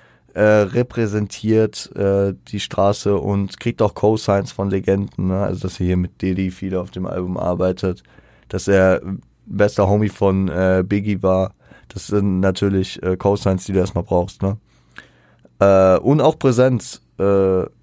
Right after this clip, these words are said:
und natürlich majestätische Allüren, die Jay-Z, äh, zu haben pflegt, äh, die das Ganze auch natürlich untermauern,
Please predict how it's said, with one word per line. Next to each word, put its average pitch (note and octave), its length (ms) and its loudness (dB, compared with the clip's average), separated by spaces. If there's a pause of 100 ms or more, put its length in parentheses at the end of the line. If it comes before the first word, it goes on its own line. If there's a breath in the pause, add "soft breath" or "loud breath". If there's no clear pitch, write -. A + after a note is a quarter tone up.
(160)
und G#2 440 -6
natürlich G#2 400 -6
majestätische G#2+ 720 0
Allüren, G#2 460 0
die F#2 120 -4
Jay-Z, F#2 520 -2
äh, F#2 380 -4
zu - 220 -10
haben F#2 220 -4
pflegt, - 460 -2 (460 loud breath)
äh, F2+ 340 2
die - 160 -6
das G2 200 0
Ganze F#2 300 -2
auch E2+ 180 -2
natürlich F#2 280 0
untermauern, F2 640 0